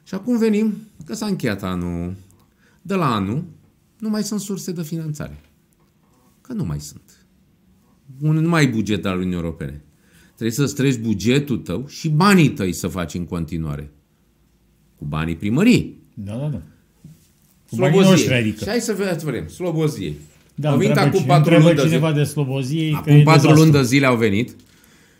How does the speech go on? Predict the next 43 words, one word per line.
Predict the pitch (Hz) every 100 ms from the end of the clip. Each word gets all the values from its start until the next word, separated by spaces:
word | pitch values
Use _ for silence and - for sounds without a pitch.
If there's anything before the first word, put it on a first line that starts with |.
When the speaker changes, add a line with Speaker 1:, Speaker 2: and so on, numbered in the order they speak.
| _ _
Speaker 1:
Trebuia | 135 135 156
să, | 160 175 170 -
Slobozia | - 147 143 147 160
era | 151
împărțit | 135 135 131 110
în | 110
două. | 82 69 - _ _ _ _ _ _ _ _ _ _ _ _ _ _ _
Se | -
făcea | 143 139 147
din | 135 131
două | 123 120
tronsoane. | 104 107 - 71 73 - _ _ _ _ _ _ _ _ _
Până | - 151 143
la | 127 113
prima | 127 123 110
pasarelă | 110 101 104 101 98
sau | 98 90
a |
doua | 82 92
pasarelă | 76 85 - 85 85
la | 85
primul | 78 90
tronson, | 87 147 147 170 151
după | 143 147
aia | 127
al |
doilea | 117 123 113
tronson | 110 95 101
în | 92
sus. | - 76
Au | 156 175
venit | 185
și | 156
l-au | 170
rașchetat | 147 143 147 147 156 151 - _ - _ _ _
pe | -
o | 131 117
jumătate | 113 120 117 98
de |
stradă | - 143 151 135
până | 135 135
la | 113
capăt. | 95 - - _